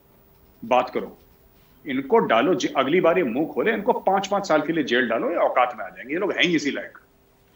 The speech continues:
मैं तो फिर कह रहा हूं सर कि मुझे ऐसा, ये मेरा, और हो सकता है मैं गलत हूं, मुझे लगता है कि मोदी जी का दिल पिघल गया, ठीक है, थोड़े से पिघल गए मोदी जी। मगर मेरे पास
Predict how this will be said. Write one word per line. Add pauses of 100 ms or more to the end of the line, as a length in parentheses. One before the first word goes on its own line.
(260)
मैं
तो
फिर
कह
रहा
हूं
सर
कि (360)
मुझे
ऐसा,
ये
मेरा, (300)
और
हो
सकता
है
मैं
गलत
हूं, (400)
मुझे
लगता
है
कि
मोदी
जी
का
दिल
पिघल
गया, (1700)
ठीक
है, (320)
थोड़े
से
पिघल
गए
मोदी
जी। (1300)
मगर
मेरे
पास